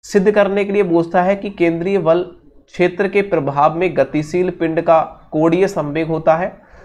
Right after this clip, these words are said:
दूसरे तरीके से सिद्ध करने के लिए बोलेगा दूसरा क्वेश्चन कि किसी कण के कोणीय संवेग परिवर्तन की दर उस पर लगे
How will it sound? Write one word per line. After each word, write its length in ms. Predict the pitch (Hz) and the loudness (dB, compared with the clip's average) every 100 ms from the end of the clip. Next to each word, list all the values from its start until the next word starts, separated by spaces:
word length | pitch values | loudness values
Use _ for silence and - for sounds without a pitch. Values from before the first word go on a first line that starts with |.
| - 135 | -16 0
दूसरे 300 | 156 175 208 | 2 4 4
तरीके 300 | 202 196 208 | 4 4 2
से 60 | |
सिद्ध 160 | 196 185 | 0 2
करने 200 | 190 196 | 2 2
के 60 | 196 | 0
लिए 100 | 185 | 2
बोलेगा 320 | 180 175 185 | 2 2 2
दूसरा 300 | 175 170 175 | 0 0 -2
क्वेश्चन 300 | 170 175 190 | -2 -2 -2
कि 100 | 190 | -2
किसी 320 | 180 170 214 208 | 0 -2 -2 -2
कण 260 | 185 170 | 2 2
के 140 | 170 180 | 2 -2
कोणीय 380 | 156 160 170 | 0 0 0
संवेग 440 | 180 160 147 160 165 | 0 -4 -4 -4 -4
परिवर्तन 500 | 147 143 151 151 165 | -4 -2 -2 -2 -6
की 160 | 165 147 | -4 -4
दर 240 | 120 156 | 2 2
उस 300 | - - - | 2 -6 -4
पर 220 | - 196 | 0 0
लगे 320 | 170 156 180 | 2 2 4